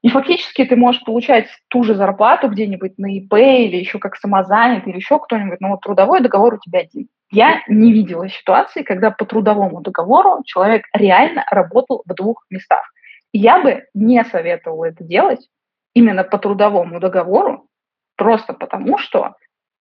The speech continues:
вы вообще видели уровень продвинутости госуслуг? Это какой-то трэш. То есть, как бы, ну, давайте без шуток. Это просто машина для отслеживания всего, что можно отследить.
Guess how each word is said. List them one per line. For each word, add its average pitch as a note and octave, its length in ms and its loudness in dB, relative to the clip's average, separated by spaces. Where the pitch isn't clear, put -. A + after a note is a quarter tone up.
вы A#3 220 2
вообще A3 520 0
видели F4 340 0
уровень A#3+ 520 2
продвинутости A#3+ 600 0
госуслуг? - 1120 -8
Это A#3 200 2
какой-то C4 400 0
трэш. - 640 -2
То A3 100 2
есть, A#3 220 2
как A#3+ 220 0
бы, G3 360 -4
ну, A3+ 380 -2
давайте G#3 420 2
без G#3 200 -6
шуток. - 540 -6
Это A3 180 0
просто - 520 0
машина A3 800 0
для G3 180 -2
отслеживания A3+ 680 0
всего, F#3+ 360 2
что - 180 -8
можно G#3 360 -2
отследить. F3+ 640 -10